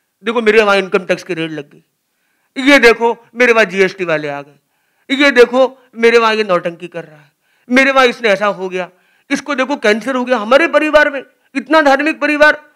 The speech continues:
ये धर्म ने मुझे क्या दिया? बहुत कुछ करते हुए एंड में यदि उसने अपनी करनी पर पछतावा कर लिया,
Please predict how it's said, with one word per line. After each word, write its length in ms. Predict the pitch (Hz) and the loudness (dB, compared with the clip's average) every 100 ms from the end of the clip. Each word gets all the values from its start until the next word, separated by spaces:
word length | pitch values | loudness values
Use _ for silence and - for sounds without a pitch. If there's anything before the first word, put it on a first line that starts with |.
| _ _ - | _ _ -20
ये 60 | 202 | -8
धर्म 260 | 180 208 | -2 -2
ने 80 | 220 | -2
मुझे 220 | 202 196 | -8 -8
क्या 240 | 196 185 156 | -8 -10 -10
दिया? 240 | 143 _ _ _ _ _ _ _ _ _ | -16 _ _ _ _ _ _ _ _ _
बहुत 420 | 202 233 294 349 | 0 4 4 2
कुछ 260 | - 370 - | 0 -2 -2
करते 380 | - 269 262 302 | 0 0 2 -2
हुए 200 | 302 330 | 0 -2
एंड 400 | 302 320 370 370 | 0 2 4 4
में 420 | 339 311 160 - _ _ _ _ 175 | 4 4 0 -6 _ _ _ _ -20
यदि 360 | 175 202 214 | -2 -2 0
उसने 300 | 285 - 262 | -4 -4 -2
अपनी 320 | 269 262 247 294 | -2 -2 -6 -8
करनी 640 | _ - 202 208 233 269 | _ -6 -6 -6 -8 -8
पर 200 | 269 285 | -2 -4
पछतावा 1000 | 285 _ 190 - - - 202 214 240 254 | -4 _ -10 -10 -14 -8 -8 -6 -4 -6
कर 240 | 254 220 | -6 -12
लिया, 560 | 214 208 202 220 226 | -12 -14 -8 -4 -4